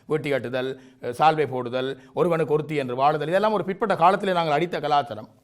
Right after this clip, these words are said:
ஆட கலாச்சாரத்தினுடைய மூலக்கூறுகளுக்கு போய் அடிப்படையான மூல கலாச்சாரம் என்று பேசினோம் என்றால் நாங்கள் அறிவறுக்கக்கூடிய கலாச்சாரமாக தான் எங்களுடைய கலாச்சாரம் இருந்தது. இதுக்கு நான் சரியான ஆதாரங்களை நான் தருவேன். எனவே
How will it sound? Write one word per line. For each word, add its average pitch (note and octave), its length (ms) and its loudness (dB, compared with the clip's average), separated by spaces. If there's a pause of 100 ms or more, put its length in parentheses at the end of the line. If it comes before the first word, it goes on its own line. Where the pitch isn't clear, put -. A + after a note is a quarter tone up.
(200)
ஆட F#3 180 6
கலாச்சாரத்தினுடைய F3+ 640 2
மூலக்கூறுகளுக்கு F#3+ 600 -4
போய் G3+ 200 -8 (220)
அடிப்படையான G#3+ 480 4
மூல G#3+ 240 0
கலாச்சாரம் F3+ 400 0
என்று E3 160 -8
பேசினோம் E3+ 220 -6
என்றால் G3 300 0 (540)
நாங்கள் G3 460 6
அறிவறுக்கக்கூடிய G#3 640 6
கலாச்சாரமாக E3 540 2
தான் G#3 120 0
எங்களுடைய D#3+ 220 -2
கலாச்சாரம் D3 400 0
இருந்தது. B2+ 160 -4
இதுக்கு F#3 160 -6
நான் E3+ 200 0 (180)
சரியான F3 300 2
ஆதாரங்களை D3+ 520 2
நான் D3 140 -4
தருவேன். C#3 300 -4
எனவே D3+ 240 -4